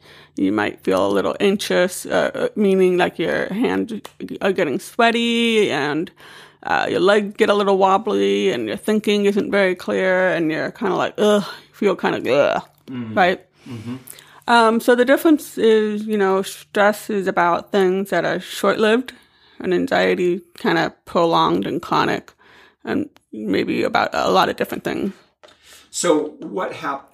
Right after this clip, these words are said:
Speaker 2: oh, so what happens if I, uh, am feeling, uh, a lot of situational anxiety, like, but, but I always seem to get worked up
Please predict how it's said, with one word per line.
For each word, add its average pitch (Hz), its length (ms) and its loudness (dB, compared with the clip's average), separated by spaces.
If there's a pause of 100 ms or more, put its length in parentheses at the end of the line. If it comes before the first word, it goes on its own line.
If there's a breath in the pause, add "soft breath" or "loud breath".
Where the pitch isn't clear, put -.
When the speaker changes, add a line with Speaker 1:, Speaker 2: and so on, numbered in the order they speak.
(120)
Speaker 2:
oh, 131 320 0
so 117 260 2
what 143 380 0
happens 131 720 -2 (100)
if 117 440 4 (480 soft breath)
I, 110 760 2
uh, 107 440 -8
am 120 200 0
feeling, 127 880 -2 (320)
uh, 110 300 0
a 123 80 2
lot 123 340 4
of 110 340 0 (140)
situational 117 1120 -2 (240)
anxiety, 95 600 -2
like, 110 300 -4
but, 151 240 2 (240 loud breath)
but 160 160 2
I 143 220 2
always 156 520 4
seem 139 240 0
to 127 60 0
get 117 240 -2
worked 117 360 0
up - 240 -2